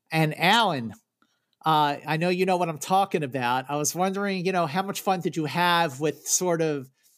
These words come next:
having Uhura actually in Kirk's body,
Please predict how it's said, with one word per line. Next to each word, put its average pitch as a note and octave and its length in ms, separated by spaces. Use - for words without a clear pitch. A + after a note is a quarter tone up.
having E3+ 500
Uhura E3+ 840
actually F3+ 460
in D#3+ 280
Kirk's A3 440
body, C3+ 640